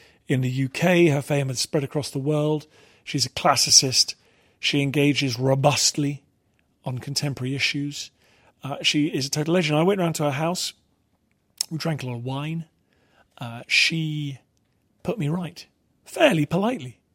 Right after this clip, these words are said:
on, uh, on lots of things. And I was just given a, a glorious glimpse into what it must be like to be taught, uh, by her. Uh, she is a national treasure, and it was, it's a great pleasure to have her on the podcast. This episode was hugely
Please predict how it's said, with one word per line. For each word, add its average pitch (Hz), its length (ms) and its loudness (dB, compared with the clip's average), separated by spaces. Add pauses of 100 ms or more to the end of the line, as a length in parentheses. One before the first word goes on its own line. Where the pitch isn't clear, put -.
(340)
on, 156 360 0
uh, 160 240 -2
on 165 200 -2
lots 170 240 -4
of 165 80 -12
things. 196 380 -8 (1000)
And 170 160 4
I 170 100 6
was 170 120 4
just - 200 -2
given 170 240 2
a, 143 220 -2
a - 60 -6
glorious 151 600 2
glimpse 139 460 -4
into 123 160 -10
what 123 140 -8
it - 80 -12
must 123 180 -14
be 120 80 -10
like 113 240 -14
to - 80 -18
be 117 120 -12
taught, 123 400 -10 (520)
uh, - 120 -10
by 131 280 -6
her. 113 240 -12 (480)
Uh, 151 140 0
she - 240 4
is 139 260 0
a 131 60 -2
national 131 340 -8
treasure, 151 540 0 (180)
and 131 460 -8
it 151 140 -8
was, - 180 -12
it's - 140 -8
a 202 80 -2
great 143 360 -2
pleasure 131 180 -4
to 127 60 -2
have 123 80 -4
her 120 60 -8
on 127 60 -8
the 123 60 -10
podcast. 127 520 -8
This - 300 4 (420)
episode 147 460 4
was 143 240 -2 (280)
hugely 147 840 4